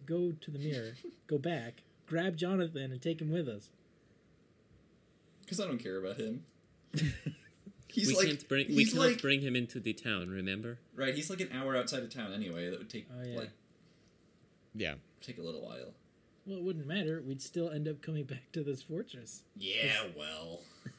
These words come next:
Speaker 1: But yes, I can understand it would be, uh, irksome to try and go and get him, bring him back, and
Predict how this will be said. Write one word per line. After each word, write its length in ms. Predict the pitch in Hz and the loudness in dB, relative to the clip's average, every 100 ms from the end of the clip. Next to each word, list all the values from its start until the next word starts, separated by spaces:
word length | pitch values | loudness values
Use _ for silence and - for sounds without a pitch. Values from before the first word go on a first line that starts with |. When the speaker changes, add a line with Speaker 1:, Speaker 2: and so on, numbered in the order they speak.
| - - - - - - 156 - - - | -20 -20 -20 -20 -20 -18 -18 -18 -20 -6
Speaker 1:
But 180 | 156 147 | -4 0
yes, 240 | 147 127 | -2 -2
I 80 | 135 | -6
can 160 | 147 | -6
understand 460 | 139 131 - 131 123 | -6 -6 -6 -8 -6
it 60 | 123 | -6
would 200 | 123 117 | -8 -8
be, 240 | 120 117 - - - - - _ _ - - - - _ - | -10 -10 -16 -20 -20 -20 -20 _ _ -20 -20 -20 -20 _ -20
uh, 40 | 117 - | -18 -12
irksome 360 | 135 127 - 104 | -12 -10 -10 -12
to 80 | 131 | -12
try 160 | 131 | -8
and 100 | 117 | -8
go 120 | 110 117 | -8 -8
and 120 | 104 | -8
get 160 | 117 | -8
him, 160 | 117 107 | -8 -8
bring 160 | 110 117 | -8 -8
him 100 | 110 | -8
back, 220 | 107 110 - | -10 -12 -12
and 280 | 123 120 120 | -10 -10 -10